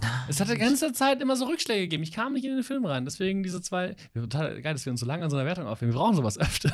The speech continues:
Speaker 2: <laughs>
Speaker 1: Ja,
Speaker 2: Ich muss öfter
Speaker 1: das fand
Speaker 2: Filme
Speaker 1: ich, ich hab das
Speaker 2: konträr zu
Speaker 1: gesehen
Speaker 2: deiner Meinung
Speaker 1: und dachte mir,
Speaker 2: bewerten.
Speaker 1: "Alter, willst du mich verarschen?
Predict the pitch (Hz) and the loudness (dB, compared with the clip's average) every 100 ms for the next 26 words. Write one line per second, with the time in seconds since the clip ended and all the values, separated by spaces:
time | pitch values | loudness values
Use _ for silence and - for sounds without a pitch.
0 | - 202 - - - - - - 175 233 | 2 0 2 -2 -2 -14 -4 2 4 8
1 | 202 170 185 190 165 269 220 262 247 - | 8 6 4 4 6 6 8 8 6 2
2 | 185 208 214 233 196 220 185 214 240 208 | 4 6 8 8 8 8 10 8 8 8
3 | 196 190 196 185 165 151 - 247 175 131 | 6 6 8 10 10 8 8 8 8 6
4 | - 269 - 254 143 156 214 - 240 - | 6 6 6 2 2 2 2 2 2 2
5 | 143 175 254 - 349 | 2 2 2 0 -4